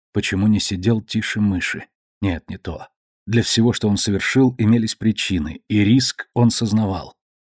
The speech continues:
В частности, риск оказаться здесь, в этой комнате, хотя в какой именно он заранее не знал.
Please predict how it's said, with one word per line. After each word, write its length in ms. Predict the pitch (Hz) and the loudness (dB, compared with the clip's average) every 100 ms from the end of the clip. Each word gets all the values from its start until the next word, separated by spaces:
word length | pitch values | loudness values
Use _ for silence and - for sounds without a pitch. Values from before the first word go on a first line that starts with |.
| _ - | _ -4
В 60 | - | 2
частности, 560 | 131 - 123 120 - | 2 4 4 4 2
риск 360 | 110 143 - - | 4 2 0 -6
оказаться 540 | 123 117 107 131 - 113 | -2 0 2 0 0 0
здесь, 400 | 101 143 135 - | 2 2 2 2
в 60 | |
этой 200 | 127 127 | 0 0
комнате, 580 | 107 156 117 87 - - _ _ _ - | -2 0 2 0 -4 -14 _ _ _ -4
хотя 220 | 101 101 | -2 -2
в 60 | - | -2
какой 340 | 92 - 117 | -4 2 2
именно 400 | - 113 113 104 | 4 4 4 4
он 100 | 98 | 2
заранее 380 | 87 92 92 92 | 0 -2 0 -2
не 120 | 95 | -2
знал. 400 | 87 87 - - | -2 -4 -6 -16